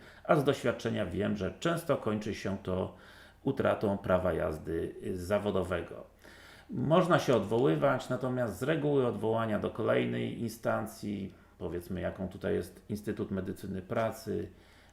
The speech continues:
niewiele wnoszą poza przebadaniem się, potwierdzeniem diagnozy i utratą jakichś tam pieniążków,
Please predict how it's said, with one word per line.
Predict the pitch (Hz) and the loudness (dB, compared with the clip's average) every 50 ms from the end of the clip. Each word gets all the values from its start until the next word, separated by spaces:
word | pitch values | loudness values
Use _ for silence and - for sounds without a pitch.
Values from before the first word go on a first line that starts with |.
| - - | -12 -6
niewiele | - 123 135 147 139 113 101 98 98 101 104 104 92 | -4 -2 0 0 0 0 0 0 0 2 0 0 0
wnoszą | 90 95 90 92 92 - - 95 92 92 | -2 -2 -2 -2 -2 -2 -4 -4 -4 -4
poza | 90 - 110 101 92 104 104 98 95 92 92 90 92 98 - - - - | -4 -4 -6 -4 -2 0 0 0 0 0 0 -2 -4 -4 -6 -8 -10 -4
przebadaniem | - 147 120 120 127 113 117 120 117 110 113 110 107 107 104 | -2 -2 2 4 4 4 6 4 4 4 2 0 -2 -2 -4
się, | 104 - 117 107 104 104 107 | -4 -4 -4 -4 -4 -4 -4
potwierdzeniem | 110 107 - - 98 90 101 107 104 98 95 90 | -6 -8 -6 -6 -6 -2 -2 -2 0 0 -2 -2
diagnozy | 90 90 87 87 92 95 98 98 95 87 82 90 92 92 90 92 92 - - - - - - - - - - - - - - _ - | -2 -4 -4 -4 -4 -2 -2 -2 -2 -2 -4 -4 -4 -4 -4 -6 -8 -10 -16 -20 -20 -20 -20 -20 -20 -20 -20 -20 -20 -20 -20 _ -6
i | 127 127 131 131 - - - - - - - - - - - | -4 -2 -2 -2 -4 -4 -8 -14 -20 -20 -20 -20 -20 -10 -4
utratą | - 120 - 110 104 101 101 - 110 98 95 95 92 | -4 -2 0 2 2 2 2 0 -2 -2 0 0 0
jakichś | 90 87 - 92 - - | -2 -2 -6 -10 -10 -6
tam | - 92 90 87 | -6 -4 -4 -2
pieniążków, | - 90 87 90 90 87 - - - 92 85 87 | -4 -4 -2 0 -2 -2 -2 -4 -4 -4 -4 -6